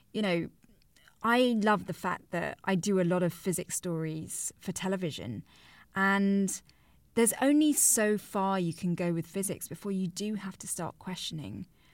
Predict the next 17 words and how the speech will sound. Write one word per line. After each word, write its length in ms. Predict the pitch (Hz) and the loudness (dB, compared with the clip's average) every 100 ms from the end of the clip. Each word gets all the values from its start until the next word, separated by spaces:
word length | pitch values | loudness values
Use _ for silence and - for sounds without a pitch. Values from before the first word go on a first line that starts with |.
| _ _ _ - | _ _ _ -4
where 300 | 180 180 180 | 2 2 2
it 80 | |
all 160 | 175 170 | 0 0
began 640 | 180 180 175 202 - - - | -2 -4 -4 -4 -8 -12 -12
and 560 | - 160 165 165 156 - _ _ _ _ | -6 -2 0 0 -2 -8 _ _ _ _
who's 200 | - 202 | -2 0
in 140 | 202 180 | 0 -2
control 440 | - 170 190 202 | -2 -4 -4 -4
of 140 | 190 - | -6 -10
all 140 | 101 | -14
of 80 | - | -14
this. 460 | - 170 - - - - | -14 -14 -8 -6 -6 -2
And 160 | 202 | 0
that's 220 | 247 - | 0 0
what 100 | 226 | 0
I 80 | 202 | 0
love 460 | 175 175 175 165 | 2 2 0 -2